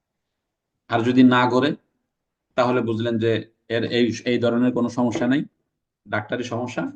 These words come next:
ডাক্তারের সাথে পরামর্শ করবেন। একটা বিষয় আমরা বুঝলাম, এটা পারবেন না সবাই? হাত উঁচু করেন একটু যারা দেখ-, আছেন। হ্যাঁ, পারবে সবাই, আলহামদুলিল্লাহ। এটা একটা সহজ পন্থা, এটাতে চমৎকার করা যায়, এটা আমি করি,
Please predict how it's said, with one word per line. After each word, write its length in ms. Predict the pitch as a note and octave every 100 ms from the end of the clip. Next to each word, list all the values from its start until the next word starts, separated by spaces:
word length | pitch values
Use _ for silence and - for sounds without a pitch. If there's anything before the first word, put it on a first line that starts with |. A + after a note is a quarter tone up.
| A2+
ডাক্তারের 320 | G2+ - G2+
সাথে 220 | G2 G2
পরামর্শ 320 | F#2 F#2+ F2+ -
করবেন। 400 | F2 - _ _ _ _ _ _ _ _ _ _ _ _ _ _ _ _ _ _ _ _ _
একটা 320 | A#2 B2+ - C3
বিষয় 300 | A#2+ B2 B2
আমরা 200 | A#2+ A#2
বুঝলাম, 600 | G#2+ G2 A2 A2 - -
এটা 180 | A#2 A2+
পারবেন 260 | A#2+ B2+
না 100 | C3+
সবাই? 340 | C3 C#3 D3+ C#3+
হাত 220 | B2 -
উঁচু 160 | C3+
করেন 260 | B2+ C3 B2
একটু 180 | A#2 A#2
যারা 200 | A#2 A2+
দেখ-, 320 | G#2+ G#2+ G#2+
আছেন। 260 | G2+ - F#2 _ _ _ _ _ _ _ _ _ _ _ _ _ _ _ _ _ _ _ _ _ -
হ্যাঁ, 260 | G#2 G2+ F#2+
পারবে 240 | G2 G2
সবাই, 240 | F2+ F#2
আলহামদুলিল্লাহ। 560 | F2+ F#2+ F2+ E2+ F2 E2+ _ _ _ _ _ _ _ -
এটা 160 | D3+
একটা 140 | D3 D3+
সহজ 320 | C3+ B2+ C3+ -
পন্থা, 460 | A#2 G#2+ C3+ - _
এটাতে 340 | A2+ A2+ A#2+ A2+
চমৎকার 400 | A#2 A2+ A#2+ -
করা 220 | G#2 F2+
যায়, 120 | E2+ G#2+
এটা 160 | G2
আমি 140 | G#2 G2
করি, 340 | G#2+ F2+